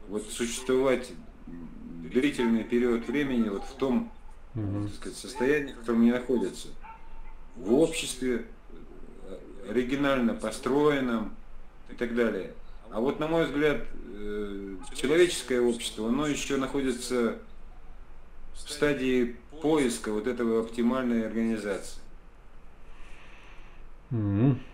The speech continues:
Speaker 2: Успеет ли найти?
Speaker 1: Да, конечно, вот это и, это и вопрос, да, согласен с вами.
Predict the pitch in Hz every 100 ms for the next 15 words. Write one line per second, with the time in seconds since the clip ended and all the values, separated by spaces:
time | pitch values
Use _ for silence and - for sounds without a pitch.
0 | - - - - - - - - - -
1 | - - - - - 147 - 143 175 165
2 | 139 113 123 123 - 95 - - - -
3 | - - - - - - - - - -
4 | - - - 110 139 165 160 - 147 151
5 | 147 - 139 131 139 139 131 127 127 -
6 | - - - 123 147 160 151 143 143 120
7 | 117 110 - - 95 98 92 - - -
8 | - 101 117 117 101 87 85 78